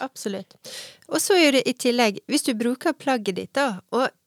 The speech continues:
dette, det er også morsomt med disse eksemplene her, for det viser også hvor utrolig fart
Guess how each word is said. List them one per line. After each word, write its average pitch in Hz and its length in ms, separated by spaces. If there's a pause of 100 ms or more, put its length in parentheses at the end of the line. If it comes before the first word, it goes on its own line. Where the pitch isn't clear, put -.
(180)
dette, 254 560
det 220 160
er 285 80
også - 180
morsomt 226 460
med 202 160
disse 202 240
eksemplene 202 480
her, 180 100
for - 120
det 240 120
viser 240 380
også 214 240
hvor 220 240
utrolig 185 840
fart - 520